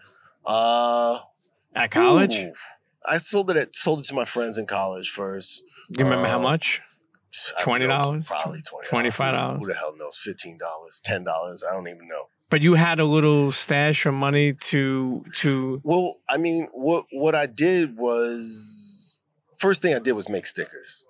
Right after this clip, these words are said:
Speaker 2: Okay.
Speaker 1: 'Cause the stickers, I knew putting the stickers up, you know, was putting the name out there. It made it a little bit real, we-, uh, more real. Uh, and it was closest to what I was doing in graffiti world. I was like, "All right,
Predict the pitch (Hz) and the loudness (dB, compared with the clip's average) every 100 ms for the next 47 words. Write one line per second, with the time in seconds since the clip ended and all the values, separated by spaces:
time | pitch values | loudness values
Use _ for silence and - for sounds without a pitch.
0 | - 123 117 107 - _ _ - 117 95 | -2 0 0 -2 -8 _ _ -6 -4 -2
1 | 104 - 135 127 120 113 110 104 - - | -2 0 -2 -2 -2 -2 -4 -6 -6 -6
2 | 104 110 110 - 143 113 - 113 107 98 | -6 -4 -6 -2 -2 0 -2 -2 -4 -2
3 | 98 95 - 104 95 87 87 - 117 90 | 0 -2 -6 -8 -4 -2 -4 -6 -8 -6
4 | 98 90 90 90 87 82 90 85 82 82 | -4 -4 -4 -4 -6 -6 -4 -2 -4 -6
5 | - _ _ _ _ - 90 90 98 95 | -12 _ _ _ _ -12 -10 -6 -4 -4
6 | 87 - _ - 90 92 92 85 78 85 | -6 -8 _ -8 -6 -6 -8 -10 -10 -10
7 | 82 80 - - 82 92 87 - _ 85 | -8 -8 -10 -20 -18 -14 -14 -14 _ -6
8 | 80 76 - _ 98 85 80 87 87 85 | -4 -6 -10 _ -6 -6 -8 -12 -10 -12
9 | _ _ - _ _ - 82 82 82 85 | _ _ -20 _ _ -8 -6 -4 -6 -6
10 | - 98 98 92 - 123 120 - 117 - | -6 -8 -8 -10 -8 -6 -4 -6 -6 -8
11 | 127 117 117 117 117 117 113 117 113 107 | -10 -12 -12 -8 -6 -8 -6 -4 -4 -6
12 | - 131 113 85 76 73 78 76 - 80 | -8 -8 -8 -8 -8 -8 -10 -12 -10 -8
13 | 110 113 95 | -4 -4 -6